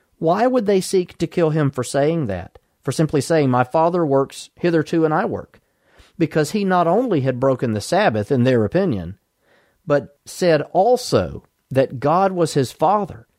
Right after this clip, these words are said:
making himself, notice this language, equal with God.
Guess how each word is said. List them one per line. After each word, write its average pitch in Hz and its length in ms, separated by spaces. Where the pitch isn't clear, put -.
making 233 380
himself, 196 480
notice 151 300
this 151 160
language, 143 500
equal 190 760
with 131 340
God. 120 500